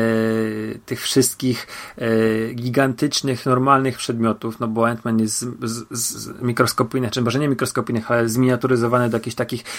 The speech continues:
mikrorozmiarów, e, było czymś ekstra. To było coś, na co właśnie chciałem iść do kina, coś takiego zobaczyć, coś takiego, e, innego,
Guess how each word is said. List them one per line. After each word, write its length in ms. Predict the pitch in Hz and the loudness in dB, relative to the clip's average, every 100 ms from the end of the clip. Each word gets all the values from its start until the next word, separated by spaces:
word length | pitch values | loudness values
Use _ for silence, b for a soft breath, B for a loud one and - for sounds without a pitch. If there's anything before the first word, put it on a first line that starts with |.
| B 120 | B 0
mikrorozmiarów, 920 | 127 135 123 123 117 110 117 147 - B B B | 2 4 4 4 2 0 0 -2 -6 B B B
e, 500 | - 123 127 127 127 | 0 2 4 4 0
było 300 | 127 147 151 | -4 -2 0
czymś 400 | 147 160 - - 147 147 147 147 | -2 -4 -2 -2 -4 -8 -12 -6
ekstra. 440 | 151 - - 101 - - | -2 0 0 -2 -12 -6
To 100 | 113 | -4
było 520 | 110 117 113 117 120 - | 0 2 4 2 0 -4
coś, 360 | - 143 - | 0 0 2
na 100 | 127 | -2
co 160 | - 123 | -2 -4
właśnie 560 | 110 127 143 135 - | -2 2 4 4 -2
chciałem 400 | 123 - 123 117 | -4 -2 0 0
iść 100 | 117 | -2
do 120 | 117 120 | -2 -4
kina, 300 | - 117 107 | -2 -2 -2
coś 180 | - | -4
takiego 380 | - 127 139 127 | -6 -6 -4 -2
zobaczyć, 520 | 123 123 123 113 110 | 0 2 2 0 -6
coś 160 | - - | -6 -6
takiego, 600 | - 123 - 151 143 135 B B B B - | -8 -10 -4 0 2 0 B B B B -4
e, 280 | 127 120 117 | 0 0 0
innego, 920 | 120 143 143 147 131 113 127 127 131 | -2 0 0 2 0 2 2 2 0